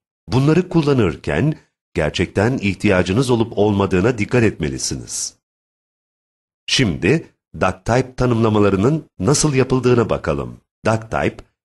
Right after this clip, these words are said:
H T M L beş için de gereklidir. H T M L beş için doctype tanımlaması ekranda gördüğünüz kadar kolaydır. Öncelikle H T M L dörtte karakter kodlaması işleminin nasıl yapıldığına bakalım.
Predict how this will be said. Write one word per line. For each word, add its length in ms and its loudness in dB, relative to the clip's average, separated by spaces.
H 220 0
T 140 4
M 160 4
L 100 0
beş 160 0
için 240 -2
de 60 2
gereklidir. 840 -2
H 200 -2
T 160 2
M 100 -2
L 180 -8
beş 180 -2
için 340 0
doctype 460 0
tanımlaması 760 2
ekranda 460 0
gördüğünüz 600 2
kadar 480 0
kolaydır. 720 -4
Öncelikle 800 0
H 220 0
T 140 4
M 180 2
L 120 -6
dörtte 340 0
karakter 520 0
kodlaması 540 0
işleminin 520 2
nasıl 260 0
yapıldığına 500 2
bakalım. 480 -4